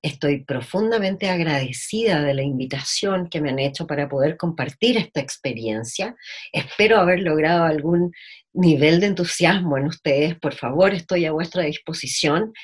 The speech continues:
Sin duda alguna, la historia es bastante más larga, solamente se las quise transmitir de una manera bastante resumida y quedo totalmente a vuestra disposición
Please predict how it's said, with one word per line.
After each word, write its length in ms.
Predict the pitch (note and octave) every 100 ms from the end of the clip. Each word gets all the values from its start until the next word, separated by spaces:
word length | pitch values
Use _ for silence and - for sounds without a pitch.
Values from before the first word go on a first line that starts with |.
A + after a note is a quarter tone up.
| - - _ _ _
Sin 320 | - F3+ F3+
duda 220 | F3 E3
alguna, 560 | D#3+ D#3+ D#3+ D#3+ D#3 C#3+
la 180 | - C#3
historia 380 | C3+ - E3 D#3
es 80 | D#3
bastante 480 | C3+ - C#3+ C3+
más 160 | D3 C#3+
larga, 500 | D#3 D3 C#3+ C3 B2
solamente 580 | - C#3+ C#3 C#3+ C#3+ F3
se 120 | D#3+
las 180 | D3+ C#3+
quise 320 | - E3 F3+
transmitir 680 | F3 C#3+ C#3 D3+ D3 D#3+ E3
de 60 | E3
una 160 | D3+
manera 400 | C3+ B2+ D3+ D#3 - - - - _
bastante 500 | - C#3+ - D#3 D3+
resumida 760 | F#3+ G3+ - E3 D3+ D3+ F#3 A#3+ - - _
y 160 | F#3+ E3
quedo 560 | G3+ G3+ A#3 A#3 - - -
totalmente 680 | E3+ F3+ G#3 A#3 F#3 G#3+ G#3
a 60 |
vuestra 400 | G3 E3+ F#3+ F3
disposición 960 | E3 D3 - D#3+ D#3 - F#3+ A#3 B3